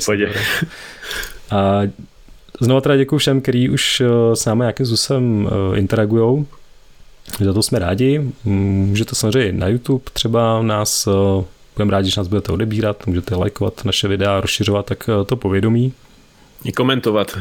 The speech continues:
Speaker 1: hlavně.
Speaker 2: Komentovat taky, ano, samozřejmě.
Speaker 1: Když nes-, když nesouhlasíte, tak to je povinnost taková. <laughs>
Speaker 2: Jo, jo. Takže určitě nějaký nápady, připomínky, všechno, všechno do nás valte.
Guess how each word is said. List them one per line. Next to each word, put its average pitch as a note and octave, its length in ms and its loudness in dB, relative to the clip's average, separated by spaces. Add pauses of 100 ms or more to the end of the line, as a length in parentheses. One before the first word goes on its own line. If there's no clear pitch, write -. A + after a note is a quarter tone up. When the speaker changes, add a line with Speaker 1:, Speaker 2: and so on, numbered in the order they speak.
Speaker 1:
hlavně. G2+ 180 0
Speaker 2:
Komentovat A#2 580 2
taky, G#2+ 280 -2
ano, G2 240 0
samozřejmě. G#2+ 360 0
Speaker 1:
Když G#2+ 140 -2
nes-, G#2 300 -2
když G#2 220 -2
nesouhlasíte, A#2 680 2
tak F#2+ 260 -4
to - 80 -6
je F#2 60 0
povinnost F#2+ 420 0
taková. - 340 -4 (260)
<laughs> - 260 -8
Speaker 2:
Jo, F#2+ 140 2
jo. F2+ 280 -2 (280)
Takže G#2 280 0 (220)
určitě C3 280 0
nějaký B2+ 340 0
nápady, G#2+ 300 -2
připomínky, G#2 640 -2
všechno, G2 560 -2 (100)
všechno - 320 -6
do F#2+ 60 -2
nás F#2+ 320 -2
valte. F#2 280 -4